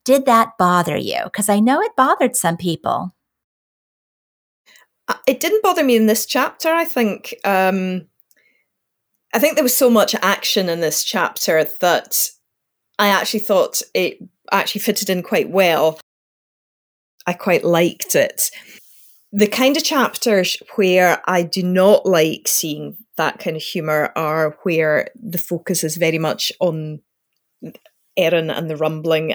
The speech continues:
Speaker 2: and the slaughter of people. But in this chapter, I think, um, I think it did, it did have that kind of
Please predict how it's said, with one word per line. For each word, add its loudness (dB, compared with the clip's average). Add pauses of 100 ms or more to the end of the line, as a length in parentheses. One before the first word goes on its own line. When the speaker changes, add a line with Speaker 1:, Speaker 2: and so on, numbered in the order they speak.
Speaker 2:
and -6
the -4
slaughter -2 (480)
of -8 (120)
people. -6 (440)
But 2
in 4
this 4
chapter, -2
I -2
think, -4 (580)
um, -2
I 0
think 4
it 2
did, -2
it 2
did 0
have -4
that -2
kind -4
of -10